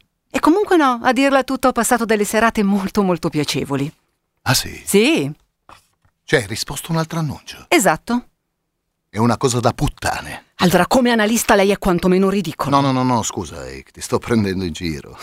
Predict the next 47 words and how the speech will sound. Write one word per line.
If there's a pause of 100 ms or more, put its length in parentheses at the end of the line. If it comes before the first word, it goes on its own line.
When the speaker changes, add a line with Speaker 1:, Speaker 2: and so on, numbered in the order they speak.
(400)
Speaker 2:
<laughs>
Ma
non
dovresti
perdere
il
tuo
senso
dell'umorismo, (480)
<laughs>
specialmente
ora
che
sei
in
una
fase
promiscua.
Speaker 1:
Ma (120)
non
sono
in
una
fase
promiscua.
Speaker 2:
Guarda
che
non
c'è
niente
di
male
essere
promiscui,
eh?
Siamo
tutti
umani.
Speaker 1:
Sì,
sì,
sì,
questo
è
vero,
siamo
tutti
umani.